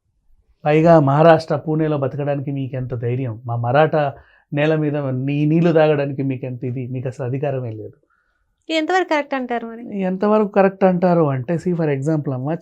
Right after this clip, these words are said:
Speaker 1: చరిత్ర జరిగినప్పుడు ఈ సినిమా వాళ్ళు బ్రతికి లేరు. మొన్న అసలు ఇది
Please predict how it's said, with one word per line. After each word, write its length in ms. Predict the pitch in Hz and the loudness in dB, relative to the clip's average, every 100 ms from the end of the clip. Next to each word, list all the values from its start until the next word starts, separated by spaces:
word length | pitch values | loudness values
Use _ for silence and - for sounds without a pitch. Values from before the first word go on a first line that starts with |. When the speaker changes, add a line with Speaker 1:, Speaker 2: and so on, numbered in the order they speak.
| 156 | -2
Speaker 1:
చరిత్ర 340 | 143 151 175 | -2 -2 -2
జరిగినప్పుడు 760 | 147 135 135 151 143 139 127 151 _ _ _ _ - | -2 -2 0 -2 -4 -8 -10 -10 _ _ _ _ -6
ఈ 100 | 151 | -6
సినిమా 400 | - 143 156 175 | -2 0 2 2
వాళ్ళు 260 | 180 175 | 4 4
బ్రతికి 360 | 175 160 156 156 | 2 0 -2 -4
లేరు. 400 | 160 156 175 190 _ _ _ _ _ _ _ _ _ _ _ - | -2 -2 -4 -10 _ _ _ _ _ _ _ _ _ _ _ -6
మొన్న 300 | 151 151 147 139 131 127 135 | 0 2 2 2 0 -2 -4
అసలు 200 | 127 160 | -2 0
ఇది 520 | 151 151 143 127 117 | 0 0 -2 -4 -8